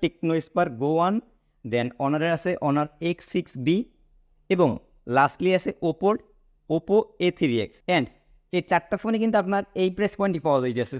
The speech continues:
So, কমন যে বিষয় যেগুলো আপনাদেরকে এক এক করে বলতেছি, নাম্বার ওয়ান, আইপি সিক্সটি ফোর। So, কোম্পানি এই জিনিসটা ক্লেইম করতেছে আপনার, তাদের যে ফোনগুলো আছে, ফোনে যদি বৃষ্টির ছিটা ফোঁটা পড়ে,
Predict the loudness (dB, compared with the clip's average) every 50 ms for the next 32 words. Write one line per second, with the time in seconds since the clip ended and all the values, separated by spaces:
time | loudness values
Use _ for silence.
0 | -6 -2 -2 -2 -2 -2 -8 _ _ _ _ _ 0 2 2 4 4 2 2 2
1 | 0 0 0 0 -4 -2 -4 -4 -4 -6 -8 -2 0 2 2 2 2 0 -2 -6
2 | -4 -2 -2 -4 -2 -4 -6 -4 0 0 0 0 2 -2 -2 -2 -4 -4 -4 -6
3 | -6 _ _ -4 -2 0 2 2 2 2 2 0 -2 -4 -2 0 0 0 0 0
4 | -6 -6 -6 -8 -6 -8 -6 -4 -6 -4 0 0 0 0 0 -2 -4 -4 -2 0
5 | -2 0 0 0 0 -2 -2 -2 -4 -6 -4 -2 -2 0 0 -2 -4 -4 -4 -2
6 | 0 0 0 0 0 0 0 0 -2 _ _ _ -4 -4 0 0 0 -2 -2 -4
7 | -4 -2 -2 -2 0 2 2 2 2 2 0 0 -4 -4 -4 -6 -14 _ _ _
8 | _ -4 -2 0 0 0 0 -2 -2 -4 -4 -6 _ _ -12 -8 -4 -4 -4 -4
9 | -2 -6 -6 -6 -4 -2 -2 -2 -2 2 2 2 2 4 2 0 0